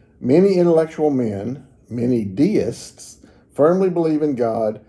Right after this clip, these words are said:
and much, even everything, the Bible says.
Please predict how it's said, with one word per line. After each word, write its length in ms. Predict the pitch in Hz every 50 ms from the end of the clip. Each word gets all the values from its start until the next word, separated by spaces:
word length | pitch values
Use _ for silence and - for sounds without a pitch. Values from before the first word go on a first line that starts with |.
| _ _ _ -
and 220 | - 110 117 123
much, 400 | 143 156 175 170 - - - -
even 280 | - 139 147 143 139 139
everything, 560 | 143 156 160 156 127 104 110 113 107 110 113
the 60 | 110
Bible 340 | 104 107 110 113 110 107 104
says. 540 | - 135 135 131 - - - - - - -